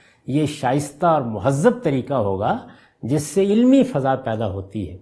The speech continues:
जिससे मुकालमे की फ़ज़ा पैदा होती है, जिसमें कुछ सुना जाता है, कुछ समझा जाता है। लेकिन अगर जवाब में बुनियाद वो इख्तियार कर ली जाए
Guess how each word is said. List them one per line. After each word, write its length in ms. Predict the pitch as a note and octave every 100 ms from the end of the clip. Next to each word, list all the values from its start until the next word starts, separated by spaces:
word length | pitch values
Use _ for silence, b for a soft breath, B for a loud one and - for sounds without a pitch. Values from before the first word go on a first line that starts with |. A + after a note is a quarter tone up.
| _ b b b -
जिससे 340 | B2+ - G#3+
मुकालमे 640 | G#3 C3+ D3 E3 G#3+ A3+ B3
की 120 | A3+
फ़ज़ा 240 | - C#3
पैदा 280 | C3 G#2+ A2
होती 360 | G#2+ F#2+ - A2+
है, 140 | F2+ F2+ b b -
जिसमें 300 | E3 G#3+ A3+
कुछ 180 | A3+ A3
सुना 300 | - E3+ A#3
जाता 320 | A3 G#3 A#3
है, 80 | B3
कुछ 160 | B3 G#3
समझा 320 | - G3+ F3
जाता 340 | B2 G2+ -
है। 220 | F#2+ F2+ - b b _
लेकिन 380 | B2 D#3 - G3
अगर 340 | D3 D3 G#3 G3+ B2
जवाब 460 | A#2 A2+ D3 F3
में 200 | G3 G3
बुनियाद 440 | C#3 C3+ C3 G3+ G#3+
वो 140 | B3
इख्तियार 400 | B3+ - F#3+ E3
कर 180 | D3+ D3
ली 180 | B2+ C3
जाए 300 | A2+ G2 F#2+